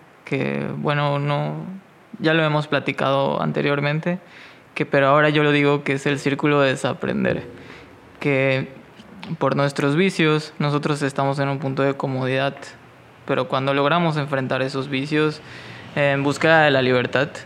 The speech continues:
del pensamiento, en este proceso de sentirnos incómodos, aprendemos algo nuevo.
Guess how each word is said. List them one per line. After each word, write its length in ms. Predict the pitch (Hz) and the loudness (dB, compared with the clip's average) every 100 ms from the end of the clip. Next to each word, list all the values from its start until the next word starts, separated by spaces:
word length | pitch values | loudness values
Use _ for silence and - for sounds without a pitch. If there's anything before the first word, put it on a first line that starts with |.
| - - | -12 -4
del 160 | 139 | -2
pensamiento, 680 | - 127 139 131 139 143 180 214 - - - - - | 0 0 0 0 0 0 -2 -4 -12 -20 -20 -20 -6
en 220 | 139 135 | -2 0
este 200 | 143 143 | 0 0
proceso 460 | 165 135 131 135 147 | 0 0 2 2 2
de 80 | 147 | 2
sentirnos 440 | 139 127 135 143 | 2 0 0 0
incómodos, 680 | 131 139 135 147 175 175 - - - - | 0 -2 -2 0 0 -2 -8 -20 -16 -6
aprendemos 560 | - 139 139 143 139 | -4 -2 0 0 0
algo 200 | 135 - | 0 0
nuevo. 300 | 139 117 123 | 0 -2 -2